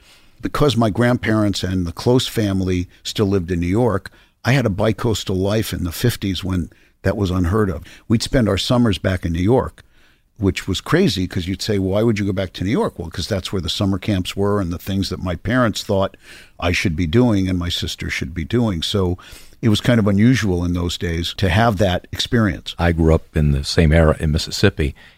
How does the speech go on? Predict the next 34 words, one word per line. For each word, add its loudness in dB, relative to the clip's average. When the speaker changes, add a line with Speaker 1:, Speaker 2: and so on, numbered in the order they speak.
Speaker 2:
and 4
my 6
dad 6
almost 6
moved 4
our 2
family 2
to 2
Glendale 4
in 2
the 2
early 8
nineteen 2
sixties, -2
sixty-one 2
or 4
sixty-two. 4
Everybody 6
from 4
everywhere 8
in 6
the 4
country 4
was 2
looking 4
at 0
California. 0
There 6
was 4
such 2
a 4
mixing 2
of -2
people, -2